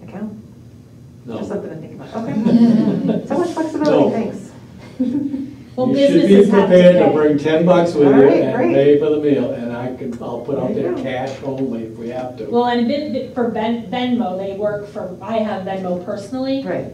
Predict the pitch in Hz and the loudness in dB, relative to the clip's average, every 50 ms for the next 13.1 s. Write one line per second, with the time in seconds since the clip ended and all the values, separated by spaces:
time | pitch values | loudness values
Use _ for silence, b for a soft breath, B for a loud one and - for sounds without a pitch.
0 | - - 220 214 - - 220 214 214 208 208 196 202 - 190 185 185 185 - - | -8 -6 -4 -4 0 2 4 4 4 2 -2 -6 -10 -12 -12 -12 -12 -10 -10 -12
1 | - - - - - - - 208 190 185 180 180 175 175 - - - - 190 180 | -12 -12 -14 -16 -18 -14 -12 -10 -8 -8 -8 -8 -12 -14 -16 -18 -16 -16 -14 -14
2 | - 196 185 185 180 180 180 170 - - 180 175 175 175 175 170 165 165 165 165 | -14 -12 -12 -12 -12 -12 -14 -14 -16 -16 -16 -14 -14 -14 -14 -14 -14 -16 -16 -18
3 | 165 - - - - 202 196 170 170 165 165 165 160 160 - 160 160 - 277 285 | -18 -18 -20 -12 -8 -4 -4 -2 -2 -4 -6 -8 -8 -10 -10 -12 -12 -12 -12 -12
4 | - - - - - - - - - - - 220 214 214 208 202 202 202 196 190 | -12 -14 -16 -18 -20 -20 -20 -20 -20 -20 -20 -20 -18 -18 -14 -12 -12 -10 -10 -10
5 | 190 180 180 175 170 170 170 - - - - - - 175 - - - - - - | -10 -10 -10 -12 -12 -12 -12 -10 -10 -10 -10 -10 -10 -10 -10 -10 -12 -12 -14 -14
6 | 117 113 107 104 104 104 104 104 - - - 107 107 107 104 104 104 101 - - | -14 -14 -14 -12 -12 -14 -14 -14 -16 -14 -14 -14 -12 -12 -14 -14 -14 -16 -14 -14
7 | 160 156 160 156 - - - - 214 190 190 185 180 175 180 175 175 170 165 - | -14 -14 -14 -14 -16 -16 -14 -12 -10 -8 -6 -6 -4 -4 -4 -4 -4 -6 -6 -6
8 | 196 196 180 165 165 165 156 151 - - 175 160 156 156 160 - - 156 151 151 | -8 -8 -6 -6 -6 -8 -8 -10 -12 -14 -12 -12 -12 -12 -12 -14 -12 -14 -14 -12
9 | 151 147 147 147 - - - - 151 151 - - 156 151 147 151 - 214 226 214 | -10 -10 -10 -10 -12 -14 -16 -18 -18 -18 -18 -18 -16 -16 -16 -12 -8 -4 -4 -4
10 | - 233 240 226 - 180 175 170 - - 226 - 160 156 156 160 185 185 - - | -2 0 0 0 0 -2 -6 -8 -10 -10 -12 -12 -12 -14 -14 -16 -16 -20 -20 -20
11 | - - - - - - - 175 175 165 - - 247 220 - - - - 220 220 | -18 -18 -18 -16 -16 -14 -12 -10 -10 -8 -6 -2 -2 -2 0 0 0 2 2 2
12 | - 196 190 190 185 185 185 - 202 208 208 208 208 226 233 226 226 226 226 220 | 0 0 -2 -4 -6 -6 -8 -10 -12 -10 -10 -10 -10 -12 -12 -10 -10 -10 -10 -12
13 | - | -14